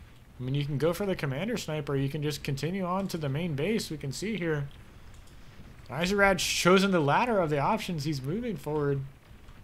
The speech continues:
taking out build power, taking out L L Ts here. And this commander, I mean, you can go for the sniper. You can just cripple your opponent's production. I think that's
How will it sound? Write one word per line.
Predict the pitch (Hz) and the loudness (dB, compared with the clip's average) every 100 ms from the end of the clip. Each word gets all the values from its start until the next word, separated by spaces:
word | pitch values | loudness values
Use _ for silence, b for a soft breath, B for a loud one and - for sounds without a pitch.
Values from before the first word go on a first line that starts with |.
| - - - | -18 -18 -12
taking | 180 190 247 | -10 -6 -2
out | 220 135 | -2 0
build | 135 135 | 0 0
power, | 143 135 | 0 0
taking | 123 160 196 220 | 0 -2 -2 -2
out | 190 | -2
L | 147 151 | -2 -2
L | 139 | -2
Ts | 117 139 190 - | -2 -4 -4 -2
here. | 139 135 | 0 0
And | 123 123 127 | -2 -4 -4
this | 139 | -4
commander, | - 151 170 202 160 | -4 -4 -2 0 0
I | 139 | 0
mean, | 131 127 120 | 0 -2 -4
you | 135 | -4
can | 160 | -2
go | 131 | 0
for | 151 185 | -2 -2
the | 156 | -2
sniper. | - 151 190 147 | -2 -2 -2 -2
You | 131 143 | -2 -2
can | 143 | -2
just | 139 139 | -2 -2
cripple | - 143 160 | -2 -2 0
your | 151 | 0
opponent's | 139 - 165 139 | -2 2 2 2
production. | - 123 170 - 127 120 | -2 -2 -2 -2 -6 -6
I | |
think | 117 156 | -8 -6
that's | 180 - | -6 -6